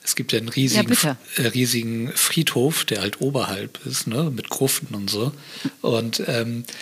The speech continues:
Speaker 1: Nicolas
Speaker 2: Wow, ein Friedhof.
Speaker 1: <laughs> Ja, aber, ähm, Nicolas Cage hat sich da schon halt sozusagen ein Grab gekauft und das ist halt so eine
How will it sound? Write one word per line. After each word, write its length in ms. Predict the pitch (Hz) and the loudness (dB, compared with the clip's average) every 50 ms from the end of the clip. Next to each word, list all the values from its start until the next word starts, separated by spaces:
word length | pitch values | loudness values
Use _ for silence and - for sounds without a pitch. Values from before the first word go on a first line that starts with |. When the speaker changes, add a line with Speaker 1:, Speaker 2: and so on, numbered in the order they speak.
| - - - - - - | -14 -16 -18 -20 -10 -2
Speaker 1:
Nicolas 400 | - - 131 - 147 135 147 151 | 0 0 2 4 4 6 6 6
Speaker 2:
Wow, 420 | 156 170 185 190 165 147 143 147 143 139 - | 8 6 6 6 6 4 4 2 0 -2 0
ein 180 | - 147 151 | 2 2 2
Friedhof. 640 | 143 - - 202 208 - - 175 156 135 135 135 - - - - 165 | 0 2 0 2 2 2 0 -2 -2 0 -2 -4 -6 -10 0 2 2
Speaker 1:
<laughs> 200 | - - 147 131 | 4 6 4 2
Ja, 220 | 113 110 113 117 - - - - - - - - | 4 0 0 0 0 -2 -2 -2 -2 -4 -4 -4
aber, 500 | - 135 120 117 120 120 123 127 139 - | 0 0 2 4 4 4 4 4 4 2
ähm, 280 | - 120 120 127 120 120 127 117 - - - - - - - - _ - _ - 262 - - - | 2 2 2 2 2 2 -2 -2 -2 -4 -4 -4 -6 -10 -14 -18 _ -20 _ -8 -8 -6 -6 -6
Nicolas 440 | 131 127 - - - 135 131 - - - | -2 0 2 4 4 6 6 4 4 4
Cage 360 | - 147 151 175 160 - - | 6 6 8 8 8 6 4
hat 100 | 151 135 | 4 4
sich 160 | - 139 - | 4 0 2
da 180 | - 151 131 131 | 2 4 4 6
schon 400 | - - - 139 127 123 117 107 | 6 6 4 4 2 2 2 2
halt 520 | 120 123 127 127 123 - - - - - _ - - - - - _ _ - - | 4 4 4 4 4 2 0 0 -2 -6 _ -20 -20 -20 -20 -20 _ _ -10 -4
sozusagen 540 | 156 139 123 110 - - 127 120 117 120 | -4 -2 -2 0 0 2 2 4 4 2
ein 220 | 135 - 117 113 117 | 2 0 -2 -2 -2
Grab 340 | - - 117 139 160 - - | 0 4 4 4 4 4 0
gekauft 460 | 135 117 - - - 104 120 - - | -4 -2 0 0 0 2 2 2 2
und 60 | 117 | 2
das 80 | 113 - | 2 2
ist 40 | |
halt 120 | - 117 113 | 2 2 2
so 80 | 117 120 | 0 -2
eine 120 | 113 120 | -4 -4